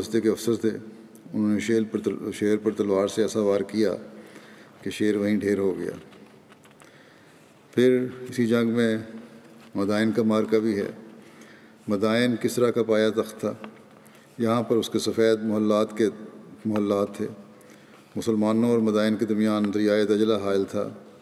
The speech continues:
ایرانیوں نے دریا کے تمام پل توڑ دیے۔ حضرت سعد نے فوج سے کہا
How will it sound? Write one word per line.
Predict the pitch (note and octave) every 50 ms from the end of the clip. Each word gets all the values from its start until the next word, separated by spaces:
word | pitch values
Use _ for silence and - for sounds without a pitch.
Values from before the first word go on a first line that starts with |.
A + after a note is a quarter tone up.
| - - - - - - - - - - - -
ایرانیوں | A2+ A2 A2 A2+ A#2+ A#2+ B2
نے | B2 A#2+ A2+
دریا | G#2+ G#2+ G#2+ A2 A2 A2+ A2+
کے | A2 A#2 A2 - -
تمام | A2+ G#2 G#2+ A2+ A#2 A#2
پل | A2 A2 A#2+ A2 G2 F2+
توڑ | A2 G2+ G2 G2+
دیے۔ | G#2 A2 G#2+ G#2+ G2 F#2 G#2 - - - - - - - - - - - - - - -
حضرت | A2 G#2+ A2 A2 G#2
سعد | - - A#2 A2+ A#2 A2
نے | A#2 A2+
فوج | G#2 - G#2+ G#2+ A2 G2
سے | - A#2 A2
کہا | - A2 G#2+ A2+ A2 G2+ F#2+ - -